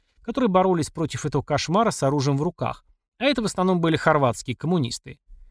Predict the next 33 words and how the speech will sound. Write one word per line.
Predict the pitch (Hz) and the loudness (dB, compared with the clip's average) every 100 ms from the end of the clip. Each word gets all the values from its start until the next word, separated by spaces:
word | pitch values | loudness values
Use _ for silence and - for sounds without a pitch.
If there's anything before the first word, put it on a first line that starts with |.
| _ _ | _ _
Тех, | 165 151 | 2 2
кто | - 143 | 2 -6
совершал | - 143 - 151 | -2 -2 0 0
злодеяния | 131 139 139 147 151 143 | 0 0 0 2 2 2
над | 135 131 | 2 0
мирным | 143 143 139 | 0 0 0
населением | 139 - 147 151 143 139 | 0 -2 -2 0 2 2
и | |
военнопленными, | 135 147 151 - 247 220 143 | 2 2 0 0 0 2 0
следует | 123 208 202 | -2 -2 -2
судить | - 202 233 233 | -2 -2 -2 -4
и | |
казнить, | - 196 123 123 127 _ _ _ - | -2 0 2 0 -2 _ _ _ -4
а | |
остальные | 143 - 247 294 | -4 -2 -2 0
будут | 262 202 - | 0 -2 -2
находиться | 139 190 233 - | -2 0 -2 -4
под | 160 151 | -2 -2
жёстким | 120 214 - 170 | 0 -2 -2 -2
имперским | 151 131 165 - 143 | -2 0 -4 -4 -4
контролем | - 143 196 208 156 | -2 -2 0 0 2
до | 139 | 0
тех | - 139 - | 0 -4 -4
пор, | 233 254 _ _ - | -4 -4 _ _ -10
пока | 214 269 | -4 -2
эта | 254 | -2
националистическая | 185 151 165 160 165 - 135 - 143 | -2 -4 -2 -2 -2 -4 -6 -4 -4
дурь | 131 233 | 0 2
не | 202 139 | 2 2
выйдет | 139 151 139 | 0 -2 -4
из | 131 | -4
них | 143 | -4
полностью. | - 143 113 127 - 131 | -4 -4 -4 -6 -10 -12